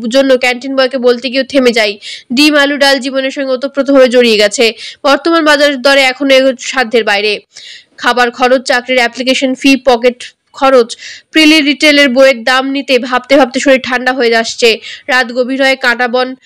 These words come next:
মসজিদের ফজরের আজান কানে আসে, মাছ বাড়তে থাকে, এদিকে পাল্লা দিয়ে মুখ চুরচি আর পেটে ক্ষুধা দুটোই বাড়তে থাকে। শুনেছি অভাবে নাকি মানুষের ক্ষুধাও বাড়ে।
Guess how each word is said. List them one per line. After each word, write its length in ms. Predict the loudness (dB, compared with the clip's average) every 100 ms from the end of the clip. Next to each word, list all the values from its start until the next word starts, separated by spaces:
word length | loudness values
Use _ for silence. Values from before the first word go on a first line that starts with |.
| -20 -10 2
মসজিদের 420 | 2 4 2 2 2
ফজরের 580 | 2 0 0 0 2 2
আজান 440 | 2 0 -2 -2
কানে 280 | -2 0 0
আসে, 300 | 0 -2 -2
মাছ 260 | 0 -2 0
বাড়তে 260 | -2 0
থাকে, 220 | -2 0 0
এদিকে 260 | 0 0
পাল্লা 300 | 0 0 0
দিয়ে 140 | 0 -2
মুখ 200 | -4 -8
চুরচি 440 | -2 0 0 0
আর 80 | 0
পেটে 260 | 0 -2
ক্ষুধা 320 | -2 0 2 2
দুটোই 280 | 0 -4
বাড়তে 280 | 0 -2 -2
থাকে। 240 | -2 0 0
শুনেছি 340 | 2 0 2
অভাবে 300 | 2 4 2
নাকি 180 | 2 0
মানুষের 300 | -2 -2 -8
ক্ষুধাও 320 | -4 0 0
বাড়ে। 320 | 0 0 -4